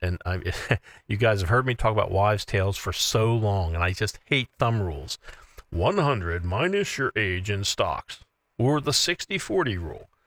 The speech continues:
You know, your asset allocation should be something totally unique to your specific situation. When we talk about market losses and how much you can afford to lose,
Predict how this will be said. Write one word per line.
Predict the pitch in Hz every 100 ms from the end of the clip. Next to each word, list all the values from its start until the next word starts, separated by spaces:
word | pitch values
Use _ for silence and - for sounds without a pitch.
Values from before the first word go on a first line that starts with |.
| _ _ _
You | -
know, | 104
your | 95 101
asset | 151 185 175
allocation | 156 147 131 117 - 117 110
should | - 98
be |
something | 92 104 92 82
totally | - 131 135 131
unique | 120 110 98 101 -
to |
your | 85 85 85
specific | - 95 - 82 -
situation. | - 92 - - 92 - - _ - - -
When | 143
we | 185 392
talk | - 147 135 147
about | 107 95 85 85
market | 85 98 104 92 87
losses | 85 85 - - - - _ _
and | 110
how | 101 131
much | 135 120 -
you | 113
can | - 95 -
afford | - - - 123 107 101 117 -
to | 110
lose, | 87 98 82 - -